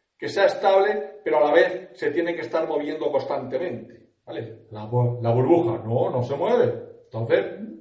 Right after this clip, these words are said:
pop, pop, pop, se dejará, ¿vale? Pero si voy absorbiendo constantemente todo lo que llega a los flujos y lo encierro, lo decíamos, que la materia es el anidamiento de, de esos pulsos iniciales, ¿vale? Los tengo que anidar.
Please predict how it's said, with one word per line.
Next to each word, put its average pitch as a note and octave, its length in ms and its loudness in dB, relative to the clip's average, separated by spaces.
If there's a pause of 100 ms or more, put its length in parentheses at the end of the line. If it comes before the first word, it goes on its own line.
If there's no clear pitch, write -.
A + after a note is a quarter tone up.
(140)
pop, F#4 200 -4
pop, F4 240 -6
pop, - 260 -14
se C3 140 -12
dejará, C#3+ 500 -6 (380)
¿vale? E3 200 -2
Pero D#3+ 200 4
si - 260 -2 (380)
voy A#3 280 2
absorbiendo A3+ 840 2
constantemente G3+ 880 0 (140)
todo A3+ 280 8
lo G3+ 140 6
que G3 80 0
llega F3 240 4
a - 20 6
los D3+ 180 2
flujos A#2 420 -6
y C3 200 -6 (260)
lo C3 120 0
encierro, G3 720 0
lo A#2+ 80 -4
decíamos, A#2 500 -2 (220)
que C#3+ 160 -2
la D3 100 2
materia D#3 460 2
es D#3+ 180 2
el D#3+ 140 -2
anidamiento C#3 960 -2
de, B2 120 2
de A#2+ 120 0
esos B2+ 220 -6
pulsos D3 440 -10
iniciales, - 600 -8
¿vale? - 160 -10
Los A#2 140 -8
tengo D#3 160 -4
que - 80 0
anidar. C3 440 2